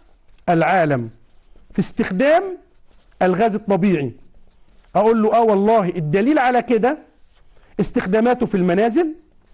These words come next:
في محطات توليد الكهرباء، في الصناعة،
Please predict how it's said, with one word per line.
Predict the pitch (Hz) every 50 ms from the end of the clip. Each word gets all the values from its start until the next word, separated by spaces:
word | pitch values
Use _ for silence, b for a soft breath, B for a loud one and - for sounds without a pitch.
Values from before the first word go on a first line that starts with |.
| b b b b b b b
في | - - 220 208
محطات | 208 - - - - - - 262 262 240 - - -
توليد | 208 175 190 208 226 180
الكهرباء، | 202 - - 190 165 165 165 170 160 240 285 320 - - - _ _ _ _ _ _ _ _ _ _ _ - - _ - - - - - - - - - - _ _ - - - - - - - - - -
في | - -
الصناعة، | 180 - - - 190 180 220 262 277 294 359